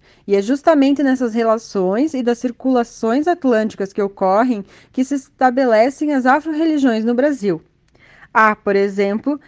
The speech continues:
antes daquilo que conhecemos por candomblé, o calundu colonial, práticas religiosas africanas realizadas na Bahia durante o século dezessete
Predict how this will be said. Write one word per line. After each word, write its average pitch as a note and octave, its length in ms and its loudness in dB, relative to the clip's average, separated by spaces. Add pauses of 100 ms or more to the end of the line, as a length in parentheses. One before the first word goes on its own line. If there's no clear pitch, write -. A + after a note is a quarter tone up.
(140)
antes D#4 460 2
daquilo A#3+ 420 -2
que A3 120 -8
conhecemos G3+ 500 -4
por G3+ 180 -6
candomblé, F#3+ 720 -2 (260)
o A3 140 0
calundu C4 760 2 (320)
colonial, A#3 640 4 (500)
práticas C4 640 2
religiosas A3 600 0
africanas B3+ 680 0
realizadas G#3 500 -2
na G#3+ 160 -4
Bahia B3 460 -2
durante A3 260 -2
o - 60 -20
século G#3 320 -4
dezessete B3+ 1000 0